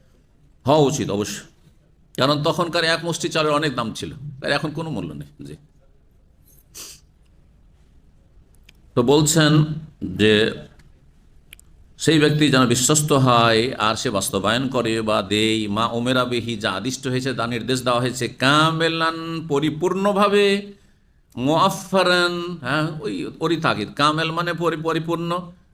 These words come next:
আর মু-, মুআফফারান তৌফিক থেকে ওর মানেও পরিপূর্ণ, মানে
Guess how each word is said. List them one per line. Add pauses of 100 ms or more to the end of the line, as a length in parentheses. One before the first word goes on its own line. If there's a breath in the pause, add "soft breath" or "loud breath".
আর
মু-,
মুআফফারান
তৌফিক
থেকে
ওর
মানেও
পরিপূর্ণ,
মানে